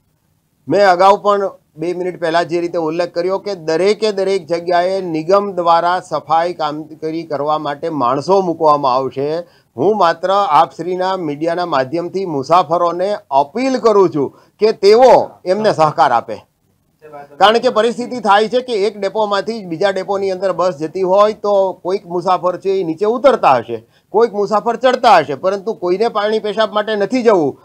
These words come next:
અને મારો માણસ ત્યાં બસ બે ઉપર સફાઈ કરવા આવે તો એમ કહે કે, "બેન, જરા પગ ઉપાડો, હું સાફ કરી લઉં." તો એ બહુ વ્યાજબી ડિમાન્ડ છે, તો મુસાફરો એમાં સહકાર આપે, કારણ કે એ મુસાફરોને એમાં મુસાફરી કરવાની છે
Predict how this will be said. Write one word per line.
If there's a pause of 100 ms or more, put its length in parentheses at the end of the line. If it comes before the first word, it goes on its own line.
(180)
અને
મારો
માણસ
ત્યાં
બસ
બે
ઉપર
સફાઈ
કરવા
આવે
તો
એમ
કહે
કે,
"બેન,
જરા
પગ
ઉપાડો, (300)
હું
સાફ
કરી
લઉં." (360)
તો
એ
બહુ
વ્યાજબી
ડિમાન્ડ
છે,
તો
મુસાફરો
એમાં
સહકાર
આપે, (340)
કારણ
કે
એ
મુસાફરોને
એમાં
મુસાફરી
કરવાની
છે